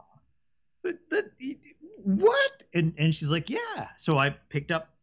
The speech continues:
uh, Mercedes Lackey. Um, actually, I, I picked up one of her books, and I really, <laughs> really liked it. So I picked up, uh,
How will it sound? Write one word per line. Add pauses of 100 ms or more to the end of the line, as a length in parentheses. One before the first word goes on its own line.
uh,
Mercedes
Lackey.
Um, (680)
actually,
I,
I
picked
up
one
of
her
books,
and (140)
I
really, (140)
<laughs>
really
liked
it.
So
I
picked
up, (400)
uh,